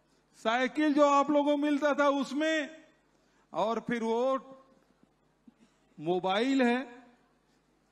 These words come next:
पिछले साल इन्हीं दिनों मोबाइल बंटना शुरू हुआ था। वो मोबाइल किसी के पास बचा है क्या?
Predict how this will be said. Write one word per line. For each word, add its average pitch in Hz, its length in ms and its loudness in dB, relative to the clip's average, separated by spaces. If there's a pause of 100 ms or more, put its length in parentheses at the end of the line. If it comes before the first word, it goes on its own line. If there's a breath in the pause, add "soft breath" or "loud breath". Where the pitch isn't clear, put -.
(340 soft breath)
पिछले 247 340 -2
साल 247 240 0
इन्हीं 240 220 0
दिनों 254 200 -2
मोबाइल 247 380 0
बंटना 254 320 -4
शुरू 262 200 -4
हुआ 269 200 -2
था। 220 120 -12 (720 soft breath)
वो 185 80 -6
मोबाइल 214 360 0
किसी 254 160 0
के 302 60 0
पास 294 200 2
बचा 277 320 2
है 320 100 6
क्या? 294 180 0